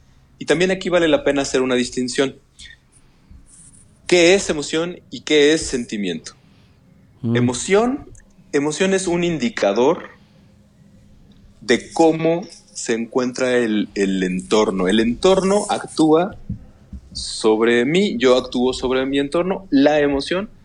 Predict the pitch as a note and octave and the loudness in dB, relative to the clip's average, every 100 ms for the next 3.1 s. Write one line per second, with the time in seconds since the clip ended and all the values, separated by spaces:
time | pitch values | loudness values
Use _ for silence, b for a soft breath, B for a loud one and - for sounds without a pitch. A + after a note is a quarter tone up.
0 | _ _ C#3 - C#3 C3 A#2+ - A#2 C#3+ | _ _ -8 -4 -2 -2 -4 0 2 2
1 | C#3+ C3+ A#2 A#2+ A#2 G#2+ A2+ A2+ A#2 A2+ | 0 -2 -4 -4 -6 -4 -4 -4 -6 -8
2 | - - - - _ - G#2+ - A2 A2+ | -14 -20 -20 -20 _ -2 -2 4 4 4